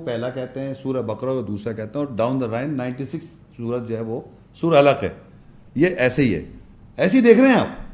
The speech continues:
پوری زندگی ایسے، لیکن بتایا ہی جاتا ہے کہ نہیں صاحب، وہ نائنٹی سکس جو ہے وہ پہلی ہے۔ تو وہ، اب وہ تو دیکھتے ہیں، اب قرآن سے انٹرنل ایویڈنس یہ،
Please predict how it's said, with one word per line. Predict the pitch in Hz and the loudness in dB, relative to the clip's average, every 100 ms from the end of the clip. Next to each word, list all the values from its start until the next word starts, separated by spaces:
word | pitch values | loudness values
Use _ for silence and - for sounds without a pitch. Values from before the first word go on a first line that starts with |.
| - - - - | -18 -20 -20 -6
پوری | 190 233 | -2 0
زندگی | 180 208 233 233 | 2 4 4 2
ایسے، | 196 | 2
لیکن | 160 196 240 | 2 2 0
بتایا | 190 139 143 185 | -2 -2 0 2
ہی | 269 | 4
جاتا | 226 160 185 | 4 4 0
ہے | |
کہ | 202 | 0
نہیں | 196 214 | 0 0
صاحب، | 220 | 0
وہ | 220 | 0
نائنٹی | 175 175 185 | 0 -2 -4
سکس | 190 185 | -4 -4
جو | 185 | -2
ہے | |
وہ | 170 | 0
پہلی | 147 104 110 127 | -2 -4 -4 -6
ہے۔ | - - - - - - - - - - - | -12 -20 -20 -20 -20 -20 -20 -20 -20 -20 -8
تو | 151 | -2
وہ، | 175 233 208 | 4 6 4
اب | 180 170 196 | -2 0 0
وہ | |
تو | 214 226 | 4 4
دیکھتے | 202 196 202 | 4 2 0
ہیں، | 226 | -2
اب | 190 190 | -4 -2
قرآن | 175 196 226 | 0 0 0
سے | 254 | 2
انٹرنل | 202 196 226 240 | 2 4 4 4
ایویڈنس | 196 202 226 247 | 4 4 4 2
یہ، | 220 | 4